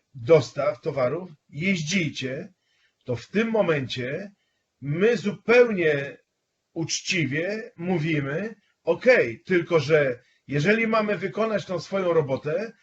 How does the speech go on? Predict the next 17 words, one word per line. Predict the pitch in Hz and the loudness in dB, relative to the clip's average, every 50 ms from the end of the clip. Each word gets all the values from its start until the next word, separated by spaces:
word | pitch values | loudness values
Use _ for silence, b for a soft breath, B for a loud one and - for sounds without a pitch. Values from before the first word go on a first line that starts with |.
| b b b b b | b b b b b
to | - 185 196 | -2 0 2
musimy | 208 233 220 - 226 226 214 202 190 | 2 2 0 0 -2 -2 -2 -4 -4
mieć | 190 190 - - | -6 -8 -8 -10
spełnione | - - - 202 196 190 190 196 196 196 196 185 | -12 -2 0 2 2 2 2 -2 -2 -2 -2 -2
następujące | 180 170 - - 185 175 156 143 160 170 165 165 160 151 - - 160 151 - | -2 -4 -4 -6 -10 -12 -12 -8 -4 -2 0 0 0 -2 -4 -2 -2 -2 0
warunki. | 135 147 143 127 120 117 104 - 95 90 98 - _ _ _ _ _ _ _ _ _ - | 0 0 0 -2 -2 -8 -10 -14 -18 -20 -20 -20 _ _ _ _ _ _ _ _ _ -14
Musimy | 139 165 156 - 190 175 165 160 | -10 -8 -8 -6 -6 -6 -8 -8
mieć | 151 143 131 113 - | -8 -8 -10 -10 -6
samochód, | - 151 139 143 - 131 - 135 170 196 202 - _ _ _ _ _ _ _ _ _ _ _ _ _ _ | -2 -2 -2 0 -2 -4 -4 -4 -6 -8 -8 -10 _ _ _ _ _ _ _ _ _ _ _ _ _ _
czyli | - 135 135 135 143 143 143 147 - | -14 -12 -10 -6 -6 -6 -8 -8 -10
firma | - 156 160 156 151 151 147 | -8 -8 -6 -4 -2 -2 -2
leasingowa | 151 139 131 151 143 135 151 151 147 151 | -2 -4 -6 -6 -4 -2 -2 0 0 0
nam | 151 151 151 143 - b b b b b | -2 -2 -4 -6 -10 b b b b b
nie | 143 156 170 170 | -4 -2 0 2
może | 165 165 151 143 143 135 | 4 4 4 2 2 0
go | 143 139 | 0 0
odebrać. | 139 135 131 113 123 139 160 208 226 - - | 0 0 -2 -2 -2 -2 -4 -4 -6 -10 -14